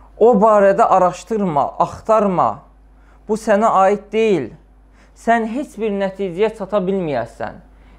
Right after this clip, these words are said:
Demə ki, qədərdə mənə bu yazılıb, qədərdə mənə bu yazılıb, bəlkə mən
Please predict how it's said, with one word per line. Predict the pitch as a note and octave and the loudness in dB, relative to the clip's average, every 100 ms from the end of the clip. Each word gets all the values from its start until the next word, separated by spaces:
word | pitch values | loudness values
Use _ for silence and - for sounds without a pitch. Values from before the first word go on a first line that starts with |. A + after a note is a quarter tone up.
| - | -2
Demə | A3 A3 | 0 2
ki, | G3 G#3+ - | 0 -4 -2
qədərdə | F3+ F3+ E3 D#3 F3+ | 0 2 2 0 -2
mənə | E3 E3 | -2 -4
bu | D#3+ E3+ | -2 0
yazılıb, | D#3 C#3 C#3+ D3+ C#3+ | 0 -2 -6 -6 -2
qədərdə | D3 C#3+ C#3 D3+ | -2 0 -2 -2
mənə | D#3 D3 C#3+ | -6 -4 -4
bu | D3 D#3 | -2 0
yazılıb, | C#3+ C#3 D3 D#3 | 0 -2 -6 -2
bəlkə | D3 C#3+ D3 | -2 -2 -4
mən | C#3+ D3+ | -8 -8